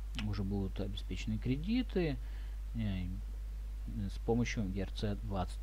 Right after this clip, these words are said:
токена. Далее, м, интеграция сторонних сообществ для голосования. Ну и также будут выдаваться кредиты. И, как я сказал, запуск ф-,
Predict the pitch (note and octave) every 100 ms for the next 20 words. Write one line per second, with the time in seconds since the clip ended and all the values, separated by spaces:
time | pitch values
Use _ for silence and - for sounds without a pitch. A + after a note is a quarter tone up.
0 | - F#2 - - - - - - - -
1 | - - A2+ A2+ D3 C3 G#2 F2+ - -
2 | - G#2 F#2+ F2 - - A#2+ A2+ A#2+ A2
3 | - - C3+ D3+ D#3 - A3+ A#3 - E3
4 | A2 F2+ F2 G2+ - F3 A3 G#3 F#3+ D3+
5 | - - - - - - - - - -
6 | E3 A#2+ A2+ G#2+ F#2+ G2+ - F2+ F2 F2
7 | F2+ - F#2 F2+ F2 F#2+ B2 A#2+ D3 -
8 | D#3+ F#3 D3 G#2 A#2 A2 - -